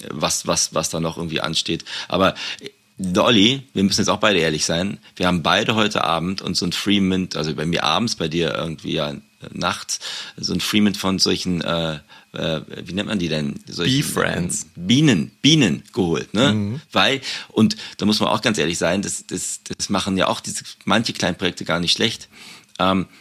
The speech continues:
Speaker 1: die sagen halt natürlich, wenn du so ein Moonbird hältst oder wenn du irgend so ein anderes großes Projekt hältst, dann kriegst du automatisch Whitelist oder Allowlist Access für diese Free Mints. Was die damit natürlich machen, ist, dass sie, was sie denken, ein relativ gutes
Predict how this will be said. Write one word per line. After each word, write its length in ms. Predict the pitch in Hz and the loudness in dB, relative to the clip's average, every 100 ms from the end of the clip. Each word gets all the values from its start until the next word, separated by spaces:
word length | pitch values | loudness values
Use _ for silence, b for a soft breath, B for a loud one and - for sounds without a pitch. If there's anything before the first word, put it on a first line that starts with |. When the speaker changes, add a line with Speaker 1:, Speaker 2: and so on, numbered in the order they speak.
| B | B
Speaker 1:
die 80 | 90 | -2
sagen 340 | 95 101 107 | 2 4 2
halt 160 | 87 87 | 0 -2
natürlich, 320 | 87 104 92 | -2 -2 0
wenn 100 | 98 | 0
du 60 | 92 | 0
so 120 | 101 | 2
ein 60 | |
Moonbird 500 | 95 113 120 104 101 | 4 4 4 0 0
hältst 260 | 98 101 - | 0 0 0
oder 80 | 87 | -2
wenn 100 | 90 | -2
du 60 | |
irgend 200 | 82 98 | 0 -2
so 40 | 87 | -2
ein 80 | 80 | -4
anderes 360 | 95 98 95 | -2 -2 -2
großes 320 | - 95 - | -2 -4 -4
Projekt 280 | - 98 - | -4 -4 -2
hältst, 220 | 104 107 B B B | -2 -4 B B B
dann 120 | 90 | -6
kriegst 300 | - 92 - | -4 -4 -2
du 80 | - | -2
automatisch 960 | 87 92 92 92 104 107 120 - - - | -2 0 0 2 0 0 2 2 2 0
Whitelist 400 | 87 95 104 - | 0 0 -2 -2
oder 160 | 85 - | -2 -2
Allowlist 600 | 85 87 98 98 - - | 0 2 2 0 -2 -4
Access 480 | 90 - 101 - | -4 -4 -2 -2
für 220 | - - 92 | -4 -4 -2
diese 320 | 90 82 90 | -2 0 -2
Free 320 | - 107 107 | -2 2 4
Mints. 560 | 95 110 90 110 - - B B B | 4 2 2 -2 -2 -4 B B B
Was 200 | 82 90 | -4 0
die 80 | 95 | 0
damit 180 | 92 90 | 2 0
natürlich 280 | 85 92 | -2 0
machen, 340 | 131 151 107 110 | 0 0 0 0
ist, 200 | 196 - B B | -2 -4 B B
dass 180 | 92 - | -4 0
sie, 240 | 104 95 B B B | 2 0 B B B
was 160 | 92 - | -4 -2
sie 100 | 95 | 0
denken, 240 | 98 90 | 0 0
ein 80 | 71 | -2
relativ 420 | 98 98 107 - | -2 -2 -2 -6
gutes 580 | - 110 101 95 - | -4 0 0 0 -2